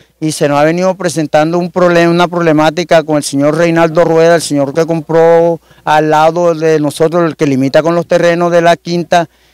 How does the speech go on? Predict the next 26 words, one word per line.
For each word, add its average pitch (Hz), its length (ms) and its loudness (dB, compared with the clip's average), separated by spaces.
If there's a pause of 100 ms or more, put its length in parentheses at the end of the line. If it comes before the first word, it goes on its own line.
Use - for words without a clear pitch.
(160)
El 165 140 2
señor 175 640 0 (240)
desde 170 260 2
ahí 165 400 -2
se 170 140 -4
ha 165 160 2
presentado 170 760 -2
unos 185 160 -4
problemas, 165 600 -2 (220)
se 165 220 -2
tomó, 180 680 2
se 160 100 -4
salió, 175 540 2
se 180 160 0
nos 165 160 -2
cogió 160 360 2
de, 208 160 2 (140)
de 170 160 4
lo 160 100 2
que 160 140 -2
compró, 156 360 -2
de 214 100 2
los 202 100 0
previos 196 300 -2
que 208 100 -2
compró, 185 540 0